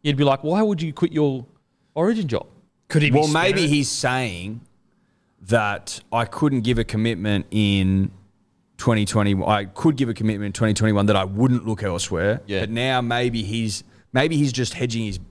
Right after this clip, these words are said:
Speaker 1: Just rolling the dice?
Speaker 2: Just going, "Yeah, fuck
Speaker 3: he's
Speaker 2: it."
Speaker 3: ma-, he's like,
Speaker 2: Someone
Speaker 3: "I'm,
Speaker 2: will
Speaker 3: I'm running an eye over the comp. There was gonna be a couple of jobs up for,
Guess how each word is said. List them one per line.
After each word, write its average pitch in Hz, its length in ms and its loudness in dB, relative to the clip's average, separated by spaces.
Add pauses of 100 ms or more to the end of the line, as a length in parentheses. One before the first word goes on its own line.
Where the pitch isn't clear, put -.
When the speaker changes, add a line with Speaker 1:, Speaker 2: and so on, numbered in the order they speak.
(220)
Speaker 1:
Just 101 180 -4
rolling 113 240 2
the 107 60 0
dice? 135 320 0
Speaker 2:
Just 143 160 2
going, 185 200 2
"Yeah, 175 120 0
fuck - 220 0
Speaker 3:
he's 185 120 2
Speaker 2:
it." 160 60 0
Speaker 3:
ma-, 185 160 2
he's 160 180 2
like, 165 260 2 (120)
Speaker 2:
Someone 185 340 0
Speaker 3:
"I'm, 190 120 4
Speaker 2:
will - 100 2
Speaker 3:
I'm 147 100 2
running 202 240 4
an 196 60 4
eye 190 200 6
over 170 100 2
the 165 100 2
comp. 180 520 2
There 135 100 2
was 123 120 4
gonna 135 180 0
be 127 120 0
a - 40 -2
couple 147 280 -2
of 120 140 -6 (120)
jobs 135 320 2
up 131 140 0
for, 120 320 2